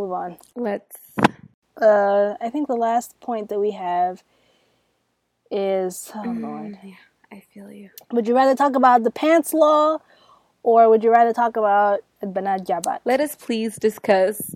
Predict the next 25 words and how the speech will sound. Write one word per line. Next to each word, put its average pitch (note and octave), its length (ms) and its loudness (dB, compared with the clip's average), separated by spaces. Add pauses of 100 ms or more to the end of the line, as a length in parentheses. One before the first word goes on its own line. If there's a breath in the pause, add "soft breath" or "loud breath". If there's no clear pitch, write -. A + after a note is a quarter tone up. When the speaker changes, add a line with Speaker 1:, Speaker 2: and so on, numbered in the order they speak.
Speaker 2:
the G3 200 -4
pants F#3 540 -8
law, F#3+ 280 -6 (320 loud breath)
because B3 380 4
Al-Banat B3+ 440 2
Jabat G#3+ 480 4 (260)
is, G#3+ 120 -6 (240)
um, G3 640 6 (100)
Speaker 1:
<laughs> - 80 -10
Speaker 2:
the A#3+ 200 0
exact A#3+ 520 2
same B3 240 2
debate G3 380 4
that G#3+ 180 4
we've B3 220 0
had F#3+ 420 0 (380 loud breath)
over A3+ 320 6 (120)
and F#3+ 80 0
over G3 320 4 (140)
every G#3+ 300 2
single G#3 300 4
week F#3 280 -4
on G3+ 200 2
this F#3 180 -2
podcast. F#3 720 2